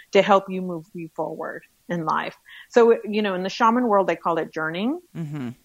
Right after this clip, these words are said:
Speaker 1: And in the spiritual world, I call it tuning in.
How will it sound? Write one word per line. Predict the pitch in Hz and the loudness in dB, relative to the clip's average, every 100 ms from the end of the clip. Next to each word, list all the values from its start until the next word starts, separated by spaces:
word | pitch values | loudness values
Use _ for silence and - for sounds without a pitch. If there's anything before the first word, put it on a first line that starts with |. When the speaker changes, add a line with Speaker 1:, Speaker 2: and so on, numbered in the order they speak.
| _ - | _ -8
Speaker 1:
And | 180 | -4
in | 170 175 | -4 -8
the | 175 | -12
spiritual | - - 180 175 190 165 | -14 4 6 8 6 6
world, | 170 160 | 6 6
I | 156 | 2
call | - 160 147 | 0 -2 -2
it | 180 - | -4 -10
tuning | - 180 151 156 | -10 -10 -8 -10
in. | - - | -10 -12